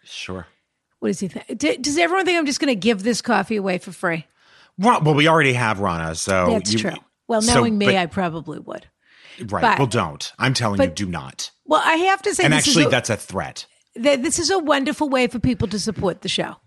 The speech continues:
Speaker 2: because the coffee's
Speaker 1: Yeah.
Speaker 2: keeping the lights on at this point.
Speaker 1: It's the only
Speaker 2: And the
Speaker 1: coffee I drink now, Rana. That's no lie.
Speaker 2: I put that coffee in my cart at eleven thirty.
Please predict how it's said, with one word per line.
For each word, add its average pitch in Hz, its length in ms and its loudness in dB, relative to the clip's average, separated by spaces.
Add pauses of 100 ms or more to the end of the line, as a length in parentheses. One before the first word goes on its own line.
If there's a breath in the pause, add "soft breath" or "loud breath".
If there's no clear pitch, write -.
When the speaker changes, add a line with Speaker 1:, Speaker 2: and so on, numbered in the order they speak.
(480)
Speaker 2:
because 240 300 2
the 247 80 -2
coffee's 294 420 2
Speaker 1:
Yeah. 196 60 2
Speaker 2:
keeping 262 280 2
the 233 100 2
lights 208 360 0
on 160 180 -4
at 156 120 -8
this 170 200 -4
point. - 280 -12 (440)
Speaker 1:
It's 127 140 -2
the 131 80 2
only 117 140 2
Speaker 2:
And 101 60 0
the 101 40 -4
Speaker 1:
coffee 120 260 0
I 110 60 2
drink 113 240 -4
now, 98 160 -6
Rana. 82 420 -10 (120)
That's 101 180 -4
no 104 100 -4
lie. 90 320 -6 (880)
Speaker 2:
I 247 140 2
put - 280 -2
that 262 180 0
coffee 240 320 -2
in 214 100 -8
my 180 120 -8
cart 208 280 -4
at 196 100 -8
eleven 180 380 -6
thirty. 214 460 -8